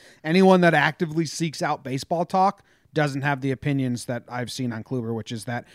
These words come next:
he's not worth the <laughs> money. And it's like, well, the last five seasons, he's had two hundred plus innings with no E R I, E R A above three point five. He's been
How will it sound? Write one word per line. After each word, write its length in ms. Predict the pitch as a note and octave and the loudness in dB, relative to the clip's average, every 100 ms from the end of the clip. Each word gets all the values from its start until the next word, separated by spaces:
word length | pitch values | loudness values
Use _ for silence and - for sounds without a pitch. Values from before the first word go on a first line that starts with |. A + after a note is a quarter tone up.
| _ | _
he's 200 | - C3+ | -6 -2
not 200 | C#3+ C3+ | 2 4
worth 260 | C#3 C#3 - | 4 2 2
the 80 | D#3 | 0
<laughs> 140 | D#5 | 4
money. 400 | C#4 - D4 - - - - | 6 6 6 4 -2 -16 -6
And 280 | C#3+ B2+ A#2 - | -2 -2 -6 -10
it's 140 | - C3+ | -8 -2
like, 140 | D3 | 2
well, 320 | D3 C#3+ C3+ - _ _ _ - | 4 6 4 -2 _ _ _ -6
the 80 | |
last 300 | D3 D#3+ E3+ | 0 2 0
five 400 | - D#3+ D#3 D#3 | -2 0 2 0
seasons, 480 | - D#3 C#3+ C3+ B2 | 0 0 0 0 -4
he's 140 | B2+ A#2+ | -6 -6
had 200 | A#2 - | -6 -6
two 240 | D#3 C#3+ | -2 0
hundred 420 | C3 C#3+ C3 A#2 | 0 0 -2 -6
plus 280 | - C3+ A#2 | -2 -2 -2
innings 480 | C3+ B2+ A#2+ A#2 - _ _ | -4 -2 -2 -6 -10 _ _
with 320 | C3 C3 - - - | -4 -4 -6 -16 -20
no 480 | C#3+ C3 C3+ C3+ C#3+ | -4 0 4 4 4
E 160 | C#3+ C#3+ | 6 4
R 220 | C3+ C3 | 4 4
I, 240 | C3 B2+ - - | 2 2 -2 0
E 140 | D3 | 2
R 160 | D3 C3+ | 4 2
A 180 | C3 C3 | 0 -2
above 420 | A#2+ A#2 B2+ B2 | -4 0 0 0
three 300 | - C3+ C3+ | -4 -2 -2
point 340 | - B2+ C3 | -2 -6 -6
five. 480 | - - A#2 F2+ - _ _ _ | -6 -4 -4 -4 -14 _ _ _
He's 200 | D3 B2+ | -4 -2
been 340 | D3+ D3 C3+ | 0 0 -2